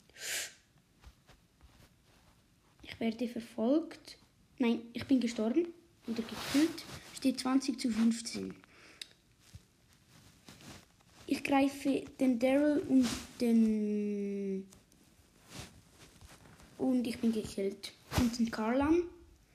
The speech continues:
Es steht vierundzwanzig zu, die anderen haben jetzt gerade ein paar Kills gemacht und sind wegen dem besser. Nein, sechsundzwanzig zu,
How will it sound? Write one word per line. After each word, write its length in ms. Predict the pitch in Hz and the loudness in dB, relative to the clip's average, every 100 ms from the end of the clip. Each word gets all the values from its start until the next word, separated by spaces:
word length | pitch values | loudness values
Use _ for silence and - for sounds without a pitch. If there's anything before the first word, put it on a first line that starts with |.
| - - - - | -18 -18 -20 -6
Es 80 | 233 | -2
steht 220 | - 277 | 4 4
vierundzwanzig 760 | - 302 294 285 277 269 247 - | 6 6 6 6 2 2 0 -4
zu, 280 | 262 240 233 - - - _ _ _ _ _ - - - - | -2 -2 -4 -10 -20 -20 _ _ _ _ _ -20 -18 -10 -4
die 80 | |
anderen 360 | 254 262 254 240 | 0 2 2 2
haben 280 | 247 233 240 | 2 2 2
jetzt 240 | 254 - | 0 -2
gerade 360 | 262 233 233 233 | -2 0 0 2
ein 140 | 220 | 0
paar 280 | - 240 226 | 0 0 -2
Kills 380 | - 269 269 - | 0 2 2 2
gemacht 380 | 262 247 240 254 | 0 -2 -2 -4
und 100 | 226 | -2
sind 280 | 254 233 | 0 0
wegen 260 | 240 233 226 | 0 2 2
dem 260 | 233 233 226 | 2 2 2
besser. 380 | - - - - - - - - - | -2 -6 -8 -8 -8 -6 -6 -6 -2
Nein, 400 | 294 302 240 - - | 4 6 6 0 -12
sechsundzwanzig 800 | - 262 - 269 - 262 - 247 | -6 -4 2 2 2 -2 -2 -6
zu, 240 | - 262 | -4 -4